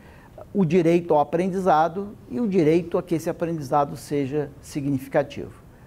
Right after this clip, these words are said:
Bem, onde se encontra o Mato Grosso nesse, ah, processo, nessa trajetória? Bom, vamos começar com o ensino, ah, ah, fundamental,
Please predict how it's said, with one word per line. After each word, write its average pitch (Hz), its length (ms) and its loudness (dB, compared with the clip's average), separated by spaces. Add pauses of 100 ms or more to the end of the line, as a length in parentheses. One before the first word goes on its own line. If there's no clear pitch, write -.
(120)
Bem, 185 220 2 (200)
onde 262 380 2
se - 180 -6
encontra 190 760 0 (420)
o 160 80 -4
Mato 165 360 0
Grosso 151 640 -2 (360)
nesse, 147 960 -2 (460)
ah, 127 420 0
processo, - 720 -2 (100)
nessa 135 380 -2
trajetória? 139 760 -2 (280)
Bom, - 120 2
vamos 214 280 0
começar 220 480 2
com 226 320 0 (580)
o 196 100 0
ensino, 214 800 2 (400)
ah, 135 840 4
ah, - 20 -2
fundamental, 175 1000 2